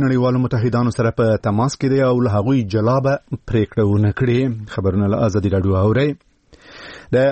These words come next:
امریکا د متحدو ایالتونو ولسمشر جو بایدن له خپل چینایي سیال شي جین پینګ سره خبرې وکړې. دواړه مشران له اوو میاشتو وروسته داسې مهال په خپلو کې خبرې کوي چې د نړۍ د دغو دوو سترو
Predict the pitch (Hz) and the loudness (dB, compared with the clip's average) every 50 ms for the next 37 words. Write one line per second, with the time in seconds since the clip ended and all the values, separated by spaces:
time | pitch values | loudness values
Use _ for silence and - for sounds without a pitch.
0 | - 156 156 147 - 190 175 165 170 160 160 147 160 147 151 147 143 143 135 - | 0 0 -2 -2 -2 -2 0 0 0 0 0 0 0 2 2 2 0 0 0 0
1 | 151 147 139 127 131 120 131 127 113 139 127 107 95 113 120 120 107 113 113 113 | 0 0 0 0 0 0 -2 -2 0 0 -2 -2 0 0 0 2 2 2 2 2
2 | 113 120 117 110 107 - - 117 104 - 123 113 107 110 113 101 - - - - | 2 2 2 0 0 0 -2 -4 -2 0 0 0 2 2 0 0 -2 -4 -2 0
3 | 139 139 143 143 147 143 - - 151 143 131 113 120 127 127 123 - - 143 139 | 0 2 2 0 -2 -4 -4 -4 -2 -2 -2 0 0 0 0 0 0 0 0 0
4 | 117 - - 98 98 - - - 87 98 95 98 95 98 98 - - - 113 107 | 0 0 -2 -2 -2 -2 -2 -2 -2 0 2 2 2 0 0 -2 -2 -2 0 0
5 | 101 92 90 87 110 127 147 156 156 151 151 139 - - 147 143 143 147 143 135 | 0 0 0 0 0 2 2 0 0 -2 -2 -4 -4 -2 -2 0 0 2 2 2
6 | 135 127 131 151 151 139 139 139 139 127 - - - 120 117 117 127 135 - - | 2 2 2 2 2 2 2 0 0 -2 -2 -2 0 0 2 2 0 0 0 -2
7 | 107 101 123 135 123 - 139 131 127 131 131 - - 131 135 - 139 135 127 - | -2 0 0 -2 -2 0 -2 0 0 0 0 -2 -4 -6 -4 -2 -2 -2 -2 -4
8 | - - - 101 98 123 143 - - 147 151 156 - - 139 - - - - - | -4 -4 -2 0 0 0 0 0 0 0 0 0 -2 -4 -6 -6 -10 -16 -20 -20
9 | - - - - 113 120 120 262 127 131 143 151 131 139 123 139 120 131 123 107 | -20 -8 -2 0 0 2 2 2 2 2 0 0 0 0 -2 0 0 0 0 0
10 | 95 123 143 139 120 - 165 147 123 | 2 2 2 2 0 0 0 0 0